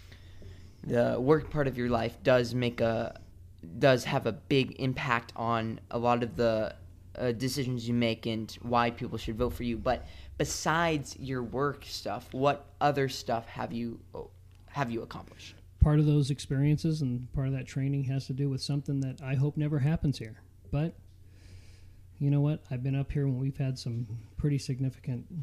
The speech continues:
Speaker 2: fires and smoke,
Speaker 1: Mm-hmm.
Speaker 2: and we've been pretty lucky up until now. It's kinda hit the outlying areas. I hope it doesn't hit anywhere close, but I have a lot of experience in emergency management planning,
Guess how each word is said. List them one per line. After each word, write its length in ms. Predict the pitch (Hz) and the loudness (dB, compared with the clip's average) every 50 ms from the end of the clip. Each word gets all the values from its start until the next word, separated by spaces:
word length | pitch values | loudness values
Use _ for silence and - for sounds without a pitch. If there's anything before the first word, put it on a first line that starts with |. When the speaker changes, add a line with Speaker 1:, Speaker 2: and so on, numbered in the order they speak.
| 120 - | -8 -6
Speaker 2:
fires 400 | - 131 120 127 131 135 139 131 | -6 -4 -4 -2 -2 -2 -2 -2
and 120 | 127 120 117 | -2 -6 -6
smoke, 400 | - - 131 123 135 156 - - - - - - - - - | -6 -6 -4 -4 -4 -4 -6 -10 -16 -20 -20 -20 -20 -12 -2
Speaker 1:
Mm-hmm. 120 | 131 135 135 | 0 0 2
Speaker 2:
and 240 | 117 127 139 135 127 - 147 143 | 2 0 -2 -2 -4 -6 -4 -2
we've 160 | 139 147 139 | 0 0 2
been 120 | 147 143 | 2 2
pretty 240 | - 170 165 151 156 | 2 4 4 4 4
lucky 400 | 156 175 190 - - 135 127 - - - 185 | 4 2 0 -2 -4 -6 -6 -8 -10 -8 -8
up 120 | 135 - - | -6 -6 -6
until 220 | 135 - - 117 | -8 -8 -8 -8
now. 240 | 113 110 101 101 104 - - - | -8 -8 -10 -12 -14 -14 -12 -12
It's 140 | 151 131 - | -12 -12 -10
kinda 240 | - 147 135 131 131 | -10 -8 -8 -8 -8
hit 260 | 120 98 139 139 135 - - - - - | -4 0 0 0 0 -2 -8 -16 -14 -8
the 160 | - 131 120 | -6 -6 -4
outlying 460 | 120 127 143 135 135 131 135 135 139 | -6 -4 -2 -2 0 2 2 2 4
areas. 380 | 147 160 151 117 117 117 - - - - - - - - - - - - - - - - - - - | 4 2 2 0 -4 -8 -12 -16 -20 -20 -20 -20 -20 -20 -20 -20 -20 -18 -18 -18 -18 -18 -18 -6 2
I 100 | - 160 | 6 8
hope 200 | 156 170 180 165 | 8 8 8 8
it 60 | 165 147 | 6 6
doesn't 280 | 170 160 156 151 143 | 6 4 4 4 4
hit 260 | 123 151 156 - - - - - 262 | 4 4 4 2 0 -6 -14 -10 -4
anywhere 320 | 165 147 147 143 139 147 143 | 0 2 2 4 4 2 0
close, 500 | - - 180 175 - - - - - - - - - - - - - - 131 - | 0 0 -2 -2 -2 -4 -8 -12 -14 -16 -18 -20 -20 -20 -20 -20 -16 -2 0 2
but 240 | 127 131 143 - - - - - - - - - - | 2 2 0 -2 -6 -14 -20 -20 -18 -18 -18 -12 -10
I 40 | 131 | -8
have 160 | 120 123 120 | -6 -6 -4
a 40 | 117 | -4
lot 200 | 117 120 120 123 | -4 -4 -2 -2
of 80 | 120 120 | -4 -6
experience 600 | 123 - - - 127 123 123 120 117 117 - - | -8 -8 -6 -4 -4 -2 -2 -2 -4 -6 -6 -6
in 120 | - 117 117 | -6 -6 -6
emergency 420 | 113 117 123 127 127 127 - 131 | -4 -4 -2 -2 -2 -2 -4 -6
management 460 | 123 123 120 127 131 123 127 120 - | -6 -4 -4 -4 -4 -4 -6 -8 -10
planning, 400 | - - 120 113 113 110 113 117 | -10 -10 -10 -8 -8 -8 -8 -8